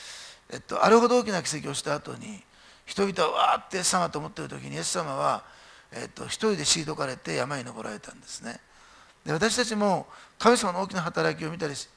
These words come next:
これからしばしばして始めると思いますけども、一人で退いて神と交わる時間というのはとっても大切です。で、これを失う時、私たちは神の御心とか導きを正確に捉えられなくなります。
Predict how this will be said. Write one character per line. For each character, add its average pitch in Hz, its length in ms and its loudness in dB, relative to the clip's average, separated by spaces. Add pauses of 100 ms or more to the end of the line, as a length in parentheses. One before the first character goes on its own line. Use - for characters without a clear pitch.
(180)
こ 151 100 -8
れ 151 60 -4
か 151 80 -2
ら 139 60 -2
し - 140 0
ば 185 100 0
し 175 120 -2
ば 170 80 -2
し - 80 -8
て 160 80 -4
始 156 160 -6
め 156 80 -4
る 147 80 -6
と - 80 -12
思 - 80 -10
い - 40 -12
ま - 80 -12
す - 120 -12
け - 80 -18
ど - 100 -16
も、 - 240 -10 (420)
一 127 100 -2 (140)
人 - 20 2
で 214 180 0
退 170 400 2
い 151 40 -6
て 160 80 -10
神 170 240 -6
と - 140 -8
交 135 220 -6
わ 139 40 -6
る - 60 -12
時 - 160 -10
間 - 180 -8
と - 120 -16
い - 40 -12
う - 40 -14
の 52 120 -10
は - 140 -8 (380)
と - 100 -8
っ - 40 -14 (100)
て 175 80 -6
も 185 100 -2
大 113 160 -4
切 - 260 -12
で - 80 -16
す。 - 240 -12 (600)
で、 - 80 -10
こ - 120 0
れ 220 80 12
を 233 40 12
失 226 260 10
う 220 60 6
時、 208 180 -2
私 160 300 0
た 160 100 -4
ち 135 100 -10
は 135 360 0 (520)
神 185 220 0
の 151 80 -4
御 139 80 -10
心 143 320 -8
と 117 120 -14
か 135 280 -4
導 127 300 -10
き 131 160 -12
を 120 160 -10 (280)
正 165 300 2
確 175 200 -6
に 214 80 -2
捉 165 100 -4 (100)
え 143 100 -4
ら 143 60 -4
れ 135 80 -6
な 117 100 -10
く - 100 -16
な - 80 -14
り - 60 -18 (100)
ま - 100 -18
す。 - 240 -12